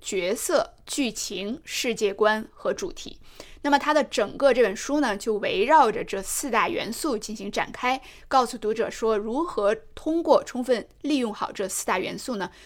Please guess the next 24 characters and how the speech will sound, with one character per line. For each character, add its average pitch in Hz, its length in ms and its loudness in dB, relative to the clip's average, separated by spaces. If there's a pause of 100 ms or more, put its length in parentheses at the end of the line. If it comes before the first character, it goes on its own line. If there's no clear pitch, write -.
(100)
去 - 160 -6
打 - 260 2
造 208 220 4
出 208 220 -6
来 196 140 2
能 196 160 -6
够 214 140 2
长 - 320 -6
期 269 200 -4
连 220 220 -2
载 - 240 -2
并 202 140 -10
且 - 220 -8
大 - 180 2
受 - 220 -8
欢 226 220 -4
迎 208 140 -6
的 170 120 -8
这 208 100 -6
种 - 140 -10
漫 185 160 -4
画 - 160 -8
作 - 180 -6
品。 - 160 -12